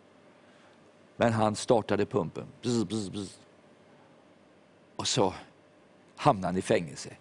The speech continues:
Han blev högste chefen i fängelse ganska snabbt. Där nere i fängelse, där nere i de mörkaste hålorna,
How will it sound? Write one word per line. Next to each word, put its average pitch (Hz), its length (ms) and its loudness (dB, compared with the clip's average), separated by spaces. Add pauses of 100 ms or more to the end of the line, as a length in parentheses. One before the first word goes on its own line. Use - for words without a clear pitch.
(160)
Han 147 180 4
blev 110 140 0
högste 143 340 2
chefen 127 460 2
i 110 40 -2
fängelse 101 480 -2
ganska 98 480 0
snabbt. - 360 -6 (920)
Där 175 360 8
nere 131 440 6 (260)
i 117 140 0
fängelse, 104 480 2
där 156 340 4
nere 165 300 6
i 135 40 6
de 135 100 6
mörkaste 135 540 4
hålorna, 104 520 2